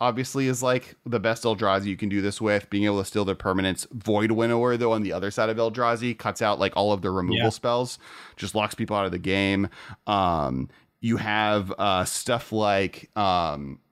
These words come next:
Speaker 1: uh, uh, uh, Sire of Insanity, just, like, discard their hand. Goodbye, people's hands. <laughs> They no longer have it.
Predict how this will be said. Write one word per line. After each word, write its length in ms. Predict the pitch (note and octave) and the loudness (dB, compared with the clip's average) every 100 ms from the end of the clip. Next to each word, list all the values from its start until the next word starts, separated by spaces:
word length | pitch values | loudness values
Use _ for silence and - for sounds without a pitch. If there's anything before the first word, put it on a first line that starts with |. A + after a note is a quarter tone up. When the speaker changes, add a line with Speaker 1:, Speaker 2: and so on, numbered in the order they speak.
| - | -6
Speaker 1:
uh, 200 | E2+ - | -4 -4
uh, 180 | E2+ - | -4 -4
uh, 260 | E2+ E2 - | -4 -4 -6
Sire 340 | - G2 A2 | -4 0 0
of 80 | A2+ | 0
Insanity, 560 | A#2+ B2 A#2+ A#2+ B2 A#2 _ - | 0 0 2 2 0 -2 _ -10
just, 240 | F2+ - | -8 -2
like, 240 | F#2+ E2 - _ - | 0 0 -6 _ -4
discard 400 | G2 - A2 G#2 | -4 0 2 2
their 120 | F#2+ | 2
hand. 400 | A2+ A#2 D#3 - - | 4 4 2 -6 -14
Goodbye, 520 | - G#2+ G2+ A2 A#2 A2+ | -8 0 2 4 2 0
people's 320 | B2+ A2+ A2+ | -2 -4 -2
hands. 420 | A#2+ C3 C#3 - | 0 0 0 -2
<laughs> 120 | D#3 | -2
They 80 | B2 | 0
no 120 | A#2 D#3 | 2 2
longer 240 | A#2+ A2+ | 0 0
have 220 | A#2 B2 | 0 2
it. 120 | C3 | 0